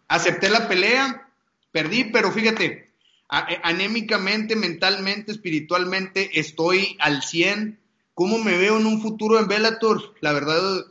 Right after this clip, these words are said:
me veo como campeón. Estoy entrenando como campeón, me estoy preparando con los mejores del mundo. Te, ahorita les dije, me estoy preparando, el, eh, eh, me estoy haciendo el campamento con Mas Yuri, que son dos categorías arriba que la mía,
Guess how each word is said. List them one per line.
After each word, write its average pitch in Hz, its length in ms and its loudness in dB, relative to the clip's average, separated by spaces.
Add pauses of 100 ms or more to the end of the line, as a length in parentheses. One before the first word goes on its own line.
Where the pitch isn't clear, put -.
(520)
me 143 220 0
veo 160 160 4
como 185 220 -4
campeón. 151 640 0
Estoy 156 440 -6
entrenando 175 580 0
como 165 440 -4
campeón, 156 500 2 (420)
me 151 80 2
estoy 151 220 0
preparando 180 640 2
con 170 200 0
los 151 140 -2
mejores 160 440 -2
del 165 160 0
mundo. 185 440 -2
Te, 160 80 -2 (160)
ahorita 151 320 0
les 175 180 4
dije, 180 340 -4
me 151 60 -6
estoy 147 220 -2
preparando, 180 800 0 (220)
el, 147 680 2
eh, 156 220 -4
eh, 156 100 0
me 156 120 2
estoy 165 220 2
haciendo 190 300 2
el 196 100 2
campamento 170 640 0
con 160 180 0
Mas 165 220 0
Yuri, 185 360 0
que 156 220 2
son 165 280 -4
dos 185 200 0
categorías 165 600 0
arriba 180 360 -2
que 175 120 0
la 143 140 2
mía, 185 460 -6